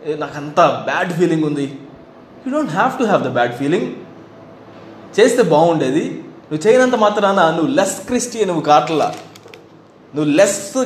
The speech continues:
రక్షణ కలిగిన వ్యక్తివి కావడంలా. దేవునితో మనం సహవాసం చేసేటప్పుడు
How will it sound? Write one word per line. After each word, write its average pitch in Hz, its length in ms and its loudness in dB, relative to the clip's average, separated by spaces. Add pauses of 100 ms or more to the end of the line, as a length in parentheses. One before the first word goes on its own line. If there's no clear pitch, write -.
రక్షణ 196 400 2
కలిగిన 202 280 -2
వ్యక్తివి 185 280 -2
కావడంలా. 160 560 2 (2250)
దేవునితో 233 520 4
మనం 214 180 0
సహవాసం 160 540 -4
చేసేటప్పుడు 165 680 -4